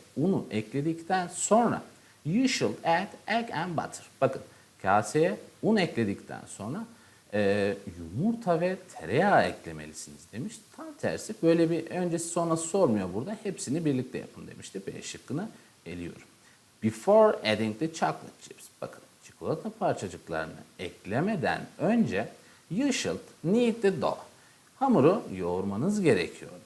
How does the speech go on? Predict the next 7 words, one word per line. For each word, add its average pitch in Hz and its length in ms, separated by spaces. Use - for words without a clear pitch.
demiş. 135 380
Bakalım, 156 520
evet. 160 540
Şurada 92 680
bizi 85 300
söylüyor. 107 540
Bakın 87 220